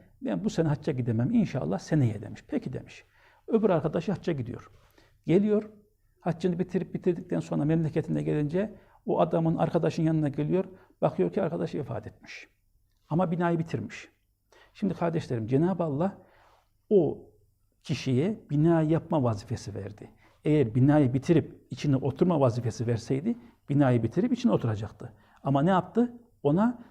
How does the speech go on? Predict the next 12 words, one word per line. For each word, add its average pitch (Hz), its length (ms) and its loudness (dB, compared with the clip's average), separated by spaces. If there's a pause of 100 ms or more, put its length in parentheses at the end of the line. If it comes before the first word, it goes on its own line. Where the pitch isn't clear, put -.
sadece 202 640 -4 (300)
binayı 156 360 2
bitirmesi 151 420 -2
için 123 180 -2
yetki 117 320 -4
verdi, 113 400 -2
görev 117 340 6
verdi. 147 340 -2
O 190 140 -2
da 165 60 2
görevini 135 540 4
tamamladı 151 600 2